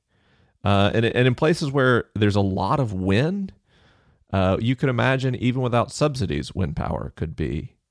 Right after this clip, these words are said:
competitive with even the inexpensive forms of fossil fuel production. Um, but the, the less consistent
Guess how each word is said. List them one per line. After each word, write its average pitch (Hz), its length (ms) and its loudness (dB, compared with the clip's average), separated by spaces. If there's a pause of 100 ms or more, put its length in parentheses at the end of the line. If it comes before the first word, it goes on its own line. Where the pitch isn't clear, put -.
competitive 85 760 -2 (180)
with 78 520 -4 (680)
even 101 260 0
the 90 100 -2
inexpensive - 720 -4
forms 80 340 -6
of 76 100 -8
fossil - 320 -8
fuel 52 220 -10
production. - 460 -14 (1120)
Um, 90 720 0 (180)
but 107 280 0
the, 101 400 4
the 104 140 -2
less 104 440 0
consistent - 840 -4